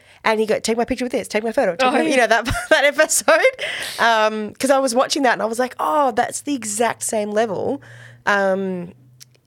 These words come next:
Speaker 1: because, are you about to say why?
Speaker 2: Nope.
Speaker 1: Oh, okay. I'll
Speaker 2: Go for
Speaker 1: look,
Speaker 2: it.
Speaker 1: look like, oh, okay. Well, one of the things I had here is that the fictional, um, Nakatomi Plaza is actually the headquarters for,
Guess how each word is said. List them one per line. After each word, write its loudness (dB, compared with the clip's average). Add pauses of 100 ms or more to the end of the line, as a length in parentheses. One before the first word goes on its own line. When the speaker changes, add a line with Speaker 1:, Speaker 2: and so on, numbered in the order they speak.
Speaker 1:
because, 0
are 2
you -4
about 0
to -10
say 0
why? 0 (260)
Speaker 2:
Nope. -6 (140)
Speaker 1:
Oh, 4
okay. 2
I'll 0
Speaker 2:
Go -2
for 2
Speaker 1:
look, 2
Speaker 2:
it. -20 (120)
Speaker 1:
look 2
like, 0 (140)
oh, 6
okay. 2
Well, 0
one 2
of 2
the -6
things 0
I 2
had 4
here 2
is 0
that 2
the -2
fictional, 0 (340)
um, 0 (120)
Nakatomi 0 (220)
Plaza 2 (100)
is -2
actually 0
the -2
headquarters -2
for, 2